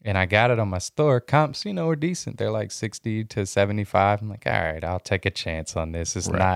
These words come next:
Speaker 1: not my normal, <laughs> you know, go-to item," but took the chance on it. It's been sitting in my eBay store for a long time.
Speaker 2: <laughs>
Speaker 1: But I got an offer on it,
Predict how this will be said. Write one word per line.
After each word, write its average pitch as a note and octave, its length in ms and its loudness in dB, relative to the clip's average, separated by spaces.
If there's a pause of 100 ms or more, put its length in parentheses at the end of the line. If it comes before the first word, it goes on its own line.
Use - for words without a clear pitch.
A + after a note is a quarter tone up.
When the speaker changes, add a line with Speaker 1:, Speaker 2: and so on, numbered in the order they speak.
Speaker 1:
not G2 80 -8
my F2+ 180 2
normal, F#2 460 0 (140)
<laughs> - 140 -12
you B2 120 6
know, G2 140 4
go-to G#2 500 4
item," G#2 400 4
but F#2 260 -4 (440)
took C3+ 160 6
the A#2 80 -2
chance A2 380 2
on G2+ 100 4
it. - 100 0
It's G2+ 120 0
been G2+ 200 2
sitting F#2 220 0
in F#2 80 -2
my F2+ 180 0
eBay E2+ 160 -4
store F2 200 -2
for E2+ 140 -4
a D#2+ 60 0
long D#2+ 180 -6
time. G2+ 280 0 (320)
Speaker 2:
<laughs> A#2 340 2
Speaker 1:
But G#2 360 6 (640)
I G2 100 4
got G#2+ 160 4
an G2+ 140 4
offer G2+ 400 4
on G#2 180 2
it, G2+ 260 -2